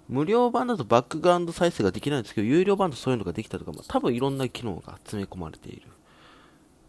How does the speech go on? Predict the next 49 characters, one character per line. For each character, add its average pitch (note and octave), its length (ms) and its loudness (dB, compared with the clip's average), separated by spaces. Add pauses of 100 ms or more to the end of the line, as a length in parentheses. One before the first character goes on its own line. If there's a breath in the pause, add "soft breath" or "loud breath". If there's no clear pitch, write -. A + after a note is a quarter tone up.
(760)
で、 D#3 240 6 (800)
あ A#3 100 2
と、 G3+ 340 6 (180)
一 - 240 -8
応 B3 120 0
も G3 140 -2
う C#4 60 -2
一 C#4 120 -8
個 F3+ 140 -4
あ E3+ 40 -4
る E3 60 -6
の D3 100 -4
が、 E3+ 340 2 (200)
え F#2+ 720 -2 (320 loud breath)
ー、 F#3 180 4
YouTube F#3+ 840 0 (140)
の D3 400 0
オ C3+ 80 2
リ D#3+ 80 0
ジ D#3 120 -4
ナ D#3+ 100 2
ル D3+ 200 0
し-、 - 180 -12 (140)
作 - 280 -8
品、 F#2+ 160 -8 (100)
YouTube F#3 380 0
オ F#3+ 100 0
リ F3+ 100 -6
ジ D3 60 -6
ナ - 80 -6
ル、 - 180 -16
オ A#2+ 80 0
リ D#3 80 -2
ジ E3 80 -6
ナ E3 80 -4
ル D#3+ 120 -4
シ D#3+ 140 -4
リ C3 120 -2
ー - 40 -10
ズ - 80 -20
っ - 20 -20
て - 260 -6
い - 20 2
う D3+ 40 -2
の D#3 100 -6
が C#3+ 80 -2
あ D3 40 -2
っ - 40 -14
て、 - 400 -2